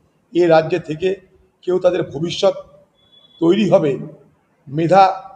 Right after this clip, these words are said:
যাদের আছে, প্রতিভা যাদের আছে, তারা এটা মনে করে না। তাই সুযোগ পেলে এই রাজ্য থেকে বাইরের রাজ্যে, সুযোগ পেলে এই রাজ্য থেকে বিদেশে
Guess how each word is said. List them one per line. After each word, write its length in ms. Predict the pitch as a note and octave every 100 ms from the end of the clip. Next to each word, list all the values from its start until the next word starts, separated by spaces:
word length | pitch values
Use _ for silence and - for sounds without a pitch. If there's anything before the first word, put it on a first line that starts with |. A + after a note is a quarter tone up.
| - -
যাদের 220 | D#3 E3
আছে, 420 | D3 D#3 E3+ F#3 - - - -
প্রতিভা 340 | E3+ G#3+ F#3
যাদের 260 | E3+ E3+ C#3
আছে, 300 | C#3+ E3+ - _ _ _ -
তারা 180 | D#3+
এটা 240 | F#3 D3+ E3+
মনে 220 | C#3 C#3
করে 220 | C3+ C3
না। 120 | B2 - _ _ _ _ -
তাই 260 | D#3+ F#3 G3+ - - _ _ _ _ _ _ _ _ _
সুযোগ 360 | G#3+ A3+ A#3 -
পেলে 400 | F3 C#3+ - - - - -
এই 200 | F#3+ F#3
রাজ্য 240 | F#3 F3+
থেকে 200 | F3 E3 C3
বাইরের 300 | C#3 E3+ E3+
রাজ্যে, 280 | F3+ E3+ F3+ - - _
সুযোগ 360 | - G#3+ A#3+ G#3+
পেলে 220 | F3+ A#2+ - - _ _
এই 200 | F3+ G#3+
রাজ্য 220 | G3 F#3+
থেকে 220 | F3+ F3
বিদেশে 580 | E3+ - F3 F3 F#3+ F3+